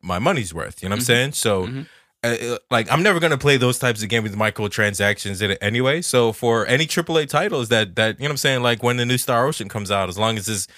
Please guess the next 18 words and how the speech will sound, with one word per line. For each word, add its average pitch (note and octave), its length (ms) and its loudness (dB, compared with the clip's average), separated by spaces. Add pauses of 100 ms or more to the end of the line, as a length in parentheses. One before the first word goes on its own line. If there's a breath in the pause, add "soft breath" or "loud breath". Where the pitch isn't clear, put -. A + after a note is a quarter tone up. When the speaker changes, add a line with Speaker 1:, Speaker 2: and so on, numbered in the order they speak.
(260 loud breath)
Speaker 1:
as G2+ 180 -4
long D#3+ 200 6
as F3+ 100 -2
it F#3+ 80 4
ain't F#3 140 2
got F3 140 2
microtransactions G#2+ 920 0
in F#2 80 -2
it, F#2 40 -2
I, C3+ 100 0
I F3 120 -8
Speaker 2:
And B2 140 0
that's G#3+ 180 0
my B3 80 0
Speaker 1:
honestly F#3+ 240 0
don't D3+ 80 2
Speaker 2:
fear. G2+ 100 0 (120)
Speaker 1:
mind. - 120 -18